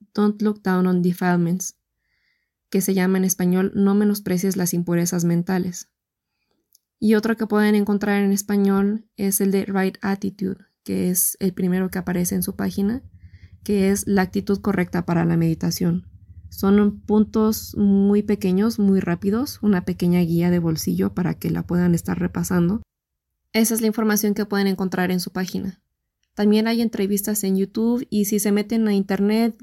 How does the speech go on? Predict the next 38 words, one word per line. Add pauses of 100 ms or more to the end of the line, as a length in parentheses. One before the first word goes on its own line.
creo
que
pueden
encontrar
muchísima
más
información
sobre
el
maestro. (800)
Lamentablemente, (340)
la
mayor
parte
de
la
información
que
pueden
encontrar
va
a
ser
en
inglés,
entonces,
pues,
yo
estoy
haciendo
lo
posible
para (440)
compartírselo
a
ustedes
en
español.